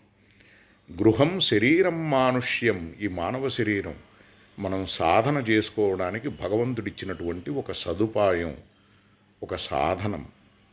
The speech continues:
దీనిని భగవత్ప్రాప్తి నిమిత్తం సద్వినియోగం చేసుకోవాలి. శరీరాన్ని మనం ఎల్లకాలం ధరించుండం కానీ, ఎందుకంటే ఇది అధ్రువం, కానీ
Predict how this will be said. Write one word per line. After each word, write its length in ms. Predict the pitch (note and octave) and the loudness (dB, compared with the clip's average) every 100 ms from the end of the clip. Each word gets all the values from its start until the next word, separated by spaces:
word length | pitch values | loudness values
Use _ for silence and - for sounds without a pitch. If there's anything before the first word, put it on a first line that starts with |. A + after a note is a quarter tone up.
| _ _ _ _ _ _ - | _ _ _ _ _ _ -4
దీనిని 500 | G2 G2+ G2 F2 D2 - _ - | 0 2 2 -2 -6 -14 _ -18
భగవత్ప్రాప్తి 840 | E2 G2 A2+ - - F#2 F#2 - F2 | -6 0 0 0 0 2 0 -4 -6
నిమిత్తం 560 | F2 G2 - - D#2+ - _ _ - | -4 -6 -8 -10 -10 -12 _ _ -8
సద్వినియోగం 760 | A2 G2 C3+ C#3 C3 A#2+ B2 F#2 | -6 -2 2 4 6 4 2 -4
చేసుకోవాలి. 580 | D#2+ - - - - - _ _ _ _ _ _ _ _ _ _ _ _ _ - - | -6 -8 -14 -14 -18 -20 _ _ _ _ _ _ _ _ _ _ _ _ _ -6 2
శరీరాన్ని 600 | G2+ B2+ B2+ B2 B2 A#2 | 4 6 6 6 4 0
మనం 320 | G#2+ F#2+ F2 - _ D#2 | -2 -4 -8 -16 _ -10
ఎల్లకాలం 640 | E2 A2 B2 A#2+ B2 A2+ | -2 0 4 4 4 0
ధరించుండం 720 | E2 F2+ G#2 G2+ F#2+ F#2 F2+ | -4 -4 -4 -4 -6 -6 -6
కానీ, 460 | E2 D#2+ E2+ D2 C2 _ _ _ - | -4 -4 -4 -8 -12 _ _ _ -10
ఎందుకంటే 440 | G2+ A2 A#2+ B2+ A#2+ | -2 2 2 2 2
ఇది 280 | B2+ D#3+ D#3 _ _ _ _ _ - | 0 -2 -6 _ _ _ _ _ -4
అధ్రువం, 760 | G2 F2+ G2+ G#2 B2 G#2 D2+ - _ _ _ - | -4 -4 0 4 6 4 2 -10 _ _ _ -8
కానీ 460 | E2 F2+ A2 E2+ | -4 -2 -4 -6